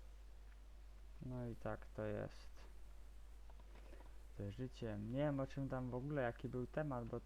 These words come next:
dość była duża <laughs> przerwa teraz, bo zanim pojechałem po przyczepę, a tamten pan jeszcze, jeszcze miał selerę na niej, bo on na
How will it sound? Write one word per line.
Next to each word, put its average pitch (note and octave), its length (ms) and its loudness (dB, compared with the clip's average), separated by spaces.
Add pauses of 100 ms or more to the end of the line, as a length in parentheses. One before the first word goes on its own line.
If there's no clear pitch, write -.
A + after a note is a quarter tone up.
dość - 1080 -4
była A2+ 540 4
duża B2 420 2
<laughs> - 60 -8
przerwa C3 480 8
teraz, C3+ 600 2 (600)
bo A2 100 -2
zanim A2+ 360 2
pojechałem A#2 640 4
po A2+ 140 -2
przyczepę, - 680 0
a A2 400 6 (1000)
tamten A2 520 0
pan A#2+ 420 4 (720)
jeszcze, G#2+ 1080 4 (1080)
jeszcze B2 300 6
miał B2 200 8
selerę D#3+ 520 10
na D3 180 6
niej, D3 220 6
bo B2 220 4
on B2 220 4
na A#2 120 4